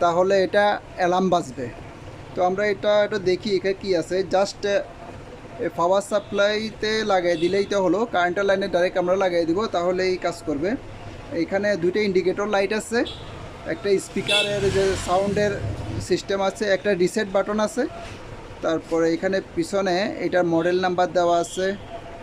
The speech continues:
তো ফাইভ পার্সেন্ট এলইএল, এটা হচ্ছে, উম, বাতাসের মধ্যে গ্যাস যদি ফাইভ পার্সেন্টের বেশি হয় বা ফাইভ পার্সেন্ট হয়, তাহলে এটা অ্যালার্ম বাজবে এরকম। তো আমরা এটা বিদ্যুৎ সংযোগ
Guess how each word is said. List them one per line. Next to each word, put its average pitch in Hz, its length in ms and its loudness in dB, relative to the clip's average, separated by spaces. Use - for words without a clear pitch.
তো 165 160 -6
ফাইভ 165 160 0
পার্সেন্ট 185 600 0
এলইএল, 165 540 2
এটা 165 200 0
হচ্ছে, 185 540 0
উম, 127 320 -4
বাতাসের 175 400 2
মধ্যে 202 260 0
গ্যাস 170 340 2
যদি 196 220 2
ফাইভ 170 300 0
পার্সেন্টের 190 720 0
বেশি 170 300 0
হয় 185 260 4
বা 175 320 4
ফাইভ 165 240 0
পার্সেন্ট 190 380 2
হয়, 208 140 2
তাহলে 180 320 2
এটা 170 120 0
অ্যালার্ম 160 280 2
বাজবে 143 320 0
এরকম। 151 380 0
তো 170 60 0
আমরা 180 200 2
এটা 202 160 0
বিদ্যুৎ 180 320 2
সংযোগ 190 340 0